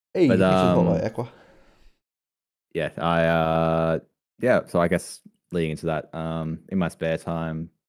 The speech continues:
Speaker 2: spend a lot of time at the gym. Um, uh,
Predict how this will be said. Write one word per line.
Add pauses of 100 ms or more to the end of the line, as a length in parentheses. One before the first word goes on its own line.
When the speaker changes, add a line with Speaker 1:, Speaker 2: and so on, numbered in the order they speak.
Speaker 2:
spend
a
lot
of
time
at
the
gym. (180)
Um, (880)
uh,